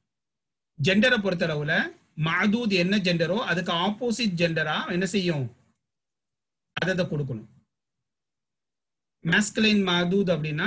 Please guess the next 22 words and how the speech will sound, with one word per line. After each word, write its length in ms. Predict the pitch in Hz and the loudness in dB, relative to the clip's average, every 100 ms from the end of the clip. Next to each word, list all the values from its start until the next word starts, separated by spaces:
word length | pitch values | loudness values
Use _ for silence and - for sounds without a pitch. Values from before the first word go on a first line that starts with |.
| 240 165 | -2 0
என்ன 120 | 196 180 | -2 0
படுவது? 420 | 175 190 190 156 127 - _ _ _ _ _ - | 0 2 2 0 -4 -8 _ _ _ _ _ -8
The 100 | 143 139 | -6 -2
countable 480 | 175 190 208 196 190 175 156 | 0 0 2 2 2 0 -2
object 320 | 156 202 185 170 | 0 0 0 -4
வந்து 180 | 156 190 349 - - - 160 | -2 -4 -4 -12 -20 -4 0
masculine 500 | 185 - 196 180 170 | 0 0 -2 0 0
அப்படின்னா 280 | 147 156 247 370 - - _ - 151 | -4 -4 -6 -6 -16 -20 _ -10 -6
அந்த 160 | 151 143 - | -4 -6 -2
count 300 | 202 277 269 196 | 0 0 -2 -4
வந்து 180 | 185 240 247 | -4 -4 0
masculine 440 | 185 196 220 196 175 | 0 0 -2 -2 -2
ஃபார்-, 320 | 165 151 143 - _ _ _ _ | -6 -6 -8 -12 _ _ _ _
மாஸ்குலைன்னா 560 | 151 180 202 214 180 294 | 0 0 2 0 0 0
feminine 360 | 247 185 202 208 190 | 0 0 0 0 0
பா-, 180 | 170 165 | -2 -2
ஃபார்மேட்ல 380 | 170 165 170 151 | -4 -4 -4 -4
வரணும், 240 | 147 214 214 | -4 -4 -4
ஃபெமினைன்னா 500 | 175 196 190 180 339 381 _ 196 | -2 -2 -2 -2 -4 -8 _ -2
masculine 420 | 165 - 180 165 | -2 -2 -2 -2
ஃபார்மேட்ல 400 | 151 143 135 165 139 | -4 -4 -6 -6 -8
வரணும். 260 | 107 87 | -10 -18